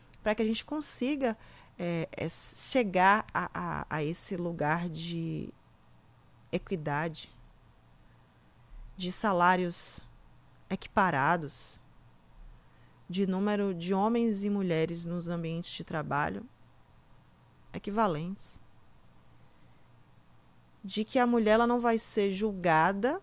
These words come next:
ou desrespeitada pela roupa que ela usa, pela forma como ela anda, pelo fato dela querer ou não querer ter filhos.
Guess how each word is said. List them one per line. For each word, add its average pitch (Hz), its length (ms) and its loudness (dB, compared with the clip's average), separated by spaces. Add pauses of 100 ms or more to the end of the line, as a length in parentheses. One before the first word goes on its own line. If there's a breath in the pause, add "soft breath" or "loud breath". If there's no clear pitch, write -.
(160)
ou 220 220 6
desrespeitada 180 1400 0 (300)
pela 339 180 2
roupa 339 280 0
que - 80 -4
ela 294 200 4
usa, 320 560 2 (560)
pela 233 200 2
forma 214 280 0
como 196 180 -4
ela 180 180 -2
anda, 269 600 0 (600 loud breath)
pelo 202 180 2
fato 208 260 4
dela 185 200 2
querer 196 300 0
ou 208 80 0
não 196 140 0
querer 165 240 -2
ter 156 220 -6
filhos. 240 760 -4